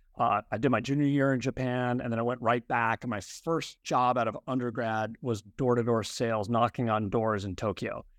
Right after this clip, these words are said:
with a suit on, with the corporate, uh, pin in my lapel, selling,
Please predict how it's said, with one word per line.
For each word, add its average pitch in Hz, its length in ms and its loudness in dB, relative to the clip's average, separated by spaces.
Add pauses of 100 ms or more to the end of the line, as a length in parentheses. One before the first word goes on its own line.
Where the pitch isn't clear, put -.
(180)
with 110 120 -2
a 98 40 2
suit - 400 0
on, 113 380 2
with 101 120 -2
the 101 100 -6
corporate, 131 360 -2 (280)
uh, 113 180 4 (100)
pin 123 320 -2
in 110 60 -2
my 107 160 -2
lapel, 113 640 -4 (320)
selling, 131 760 2